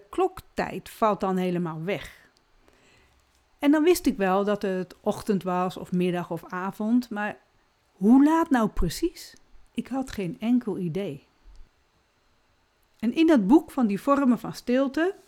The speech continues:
noem ik ook die tijdloosheid. Alleen, dan noem ik het al, we kunnen stilte ervaren op momenten dat we sprakeloos zijn of met een mond vol tanden staan.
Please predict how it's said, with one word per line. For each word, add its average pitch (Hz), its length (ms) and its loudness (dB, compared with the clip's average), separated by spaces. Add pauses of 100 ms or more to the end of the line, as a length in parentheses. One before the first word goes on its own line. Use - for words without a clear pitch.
(460)
noem 254 200 8
ik 269 140 4
ook 208 180 0
die 180 160 -6
tijdloosheid. 180 800 -6
Alleen, 262 420 2 (240)
dan 202 140 0
noem 302 160 6
ik 302 100 0
het 262 180 -2
al, 254 300 0 (1000)
we 208 100 -4
kunnen 302 300 4
stilte 392 460 0
ervaren 311 720 -4 (320)
op - 160 -4
momenten 277 680 2 (180)
dat 220 180 -6
we 202 60 -4
sprakeloos 196 840 -4
zijn 160 340 -12 (420)
of 190 140 -6
met 220 180 2
een 202 100 2
mond 214 280 4
vol 180 220 -2
tanden 254 340 2
staan. 156 380 -10